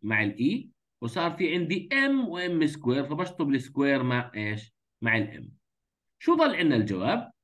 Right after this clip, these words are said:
ضل عنا الجواب كالآتي: اثنين ما حدا لمسها، وبالتالي هاي اثنين مكانها. الكيو هاي صارت تنزل هون زي ما هي، الإي والدي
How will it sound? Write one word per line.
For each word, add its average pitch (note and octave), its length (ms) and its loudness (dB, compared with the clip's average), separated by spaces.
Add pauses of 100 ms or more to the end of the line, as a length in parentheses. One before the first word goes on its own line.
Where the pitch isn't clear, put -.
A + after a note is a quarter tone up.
ضل F3+ 160 -2
عنا D#3+ 180 2
الجواب A2+ 440 2
كالآتي: G#2 480 -4 (880)
اثنين C#4 580 0
ما C#4+ 120 4
حدا D3+ 540 2 (220)
لمسها، B2 480 0
وبالتالي C#3+ 440 0
هاي C#3+ 300 4
اثنين C3+ 360 0
مكانها. E2+ 400 -6 (600)
الكيو G#3 440 6
هاي G3 300 4
صارت E3+ 440 0
تنزل D3 280 4
هون A#2 220 2
زي G#2 160 0
ما F2+ 100 -6
هي، C3 400 0 (420)
الإي B2 680 4 (1500)
والدي E3+ 720 4